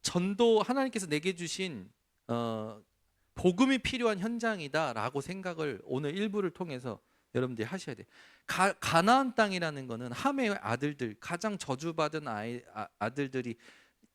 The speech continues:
이제 나중에 보면 일곱 족속으로 나뉘어져서 이렇게, 어, 자리 잡게 되고, 어, 그 일곱 족속을 이제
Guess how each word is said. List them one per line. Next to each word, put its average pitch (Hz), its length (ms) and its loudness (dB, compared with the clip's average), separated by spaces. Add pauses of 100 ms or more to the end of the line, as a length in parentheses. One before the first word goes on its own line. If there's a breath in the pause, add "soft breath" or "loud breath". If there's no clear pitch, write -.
(340)
이제 127 140 0
나중에 131 420 2
보면 117 300 -4
일곱 165 320 4
족속으로 131 520 -2
나뉘어져서 104 580 -6
이렇게, 101 460 -8 (320 soft breath)
어, 92 160 -4
자리 117 240 -6
잡게 120 260 -4
되고, 98 340 -8 (460 soft breath)
어, 98 320 -4
그 156 120 -4
일곱 147 320 0
족속을 131 580 -4 (200)
이제 107 460 -6